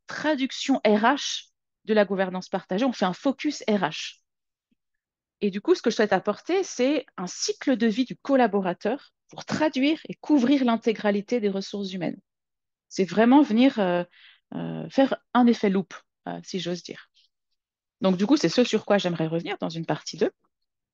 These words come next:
Et concrètement, qu'est-ce que ça change ? Bah, c'est surtout, euh, une vision différente. En fait, c'est repenser,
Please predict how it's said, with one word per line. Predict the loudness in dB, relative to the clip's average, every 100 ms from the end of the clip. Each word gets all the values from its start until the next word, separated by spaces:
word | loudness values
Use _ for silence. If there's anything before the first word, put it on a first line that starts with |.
| _ _ _ _ _ _ 0
Et | 4
concrètement, | 4 4 4 4 4
qu'est-ce | 4 2
que |
ça | 0 0
change ? | 2 2 2
Bah, | 0
c'est | -2 -4
surtout, | 0 -2 0 -2 -2 _ _ _ _ _ _ _ -10
euh, | -8 -6 -6
une | -6 -4
vision | -2 0 0
différente. | 0 0 -4 -4 -10 -14 _ _ _ _
En | 0
fait, | 0
c'est | 2 0
repenser, | 4 4 4 0 0 -4 -4